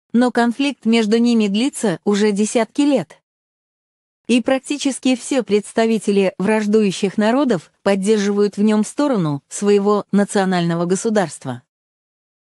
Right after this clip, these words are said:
В среде нацменьшинств есть и другие настроения, но армяне — за Армению, а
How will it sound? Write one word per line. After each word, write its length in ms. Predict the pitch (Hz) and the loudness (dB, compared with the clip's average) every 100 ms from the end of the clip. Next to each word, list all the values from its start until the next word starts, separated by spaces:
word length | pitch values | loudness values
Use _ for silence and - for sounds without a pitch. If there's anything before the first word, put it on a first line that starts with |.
| _ _ | _ _
В 80 | - | -4
среде 420 | 254 269 254 254 | -2 0 2 2
нацменьшинств 800 | 240 - 240 240 - 311 - - | 0 0 0 0 0 -4 -4 -6
есть 340 | 214 240 - | -2 0 -2
и 40 | 233 | -2
другие 380 | 247 226 247 | -2 0 0
настроения, 720 | 190 175 - 185 190 175 160 156 | 0 -2 -2 0 0 0 -2 -2
но 180 | 156 | -2
армяне — 540 | 151 156 175 226 254 262 - | -2 -2 0 0 -2 -4 -4
за 220 | 185 196 | 0 2
Армению, 560 | 185 185 180 180 170 - | 2 0 0 -2 -4 -4
а 260 | 175 170 | -2 -2